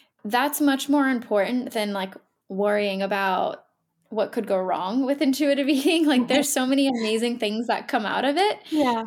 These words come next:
Speaker 1: Then it's, it's important to just kind of, you know, get to that place where you are, you actually understand what's going on with your body and your mind.
Speaker 2: I love that, 'cause we definitely can be, um, perfectionists about it.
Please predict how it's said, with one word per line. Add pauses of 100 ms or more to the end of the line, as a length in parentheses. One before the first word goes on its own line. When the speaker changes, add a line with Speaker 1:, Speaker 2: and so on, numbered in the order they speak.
Speaker 1:
Then
it's,
it's
important
to
just
kind
of, (260)
you
know,
get
to
that
place
where
you
are, (580)
you
actually
understand
what's
going
on
with
your
body
and
your
mind. (840)
Speaker 2:
I
love
that,
'cause
we
definitely
can
be,
um,
perfectionists
about
it.